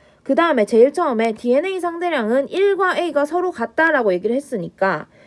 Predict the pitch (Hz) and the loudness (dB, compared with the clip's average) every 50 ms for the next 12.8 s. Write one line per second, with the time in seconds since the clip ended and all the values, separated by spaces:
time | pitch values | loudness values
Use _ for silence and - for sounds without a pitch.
0 | _ _ - - 302 294 262 220 269 302 320 - - 233 254 262 - - - 269 | _ _ 0 2 2 2 2 2 2 2 2 0 0 0 0 -2 -6 -4 -2 0
1 | 202 180 196 - - 220 - 247 240 233 226 202 185 180 196 233 277 311 330 359 | 0 0 -2 -6 -8 -6 -4 -2 0 0 0 -2 -2 -2 0 0 0 0 -2 -4
2 | 370 - - _ 277 285 285 294 294 285 262 233 233 - - 190 208 214 208 - | -6 -12 -10 _ -2 2 4 4 2 4 2 2 2 2 2 0 -2 -4 -6 -6
3 | - 254 226 185 175 175 180 - 220 214 - 277 269 262 254 208 170 180 180 - | -2 0 0 0 0 -2 -6 -10 -6 -4 -2 0 2 0 0 0 -2 -4 -6 -4
4 | - - 160 170 196 220 262 311 359 - _ _ _ _ _ _ _ - 196 180 | -2 0 4 4 4 4 2 0 -6 -12 _ _ _ _ _ _ _ -2 0 2
5 | 180 202 247 330 339 - 392 359 359 381 370 359 330 330 320 269 202 180 196 196 | 4 4 4 4 2 0 -2 -2 -2 -2 -4 -4 -4 -4 -4 -4 -2 0 0 0
6 | 190 - 208 220 233 240 247 240 214 208 254 294 320 294 214 180 185 196 220 240 | 0 0 -2 0 2 2 2 2 0 0 0 0 0 0 -2 -2 -2 -2 -2 -2
7 | 240 214 208 214 214 214 202 - - 170 185 202 202 175 - _ _ _ _ _ | -2 0 0 0 0 0 0 -2 2 2 4 4 4 0 -4 _ _ _ _ _
8 | _ - 208 202 202 202 196 196 190 - 277 302 320 330 330 349 339 - _ _ | _ -6 -2 -2 0 0 -2 -2 2 4 4 4 4 2 -2 -4 -8 -12 _ _
9 | _ _ _ 202 196 190 202 196 190 190 185 180 180 - 233 254 277 302 302 294 | _ _ _ -2 0 0 0 -2 -2 -4 -8 -10 -4 -2 -2 -2 -2 -4 -6 -8
10 | 247 208 196 190 - - 208 190 180 196 220 247 240 220 220 220 202 202 185 190 | -8 -8 -8 -10 -10 -10 -6 -2 0 2 2 2 2 0 -2 -4 -4 -2 -2 -2
11 | 196 - 220 220 226 220 - 220 214 196 185 180 175 185 185 - - - - _ | -2 -4 -4 -6 -6 -6 -8 -8 -6 -6 -6 -6 -6 -8 -8 -12 -16 -18 -18 _
12 | _ _ _ _ _ _ _ _ _ _ - 101 92 185 180 | _ _ _ _ _ _ _ _ _ _ -12 -10 -10 -10 -10